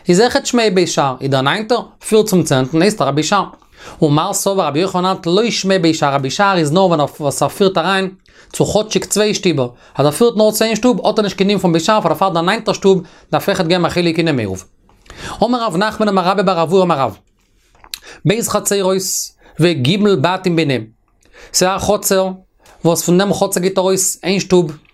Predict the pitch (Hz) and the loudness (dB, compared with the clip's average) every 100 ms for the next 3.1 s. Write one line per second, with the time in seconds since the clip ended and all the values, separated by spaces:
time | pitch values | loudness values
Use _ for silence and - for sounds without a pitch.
0 | - 107 156 233 - 208 165 156 196 208 | -8 0 0 0 0 0 2 0 0 0
1 | 175 147 123 117 110 _ - - - - | 0 -2 -2 -6 -14 _ -20 -20 -20 -20
2 | - 170 196 185 208 196 208 214 208 208 | -2 0 0 -2 -2 0 0 0 0 0
3 | 214 | -2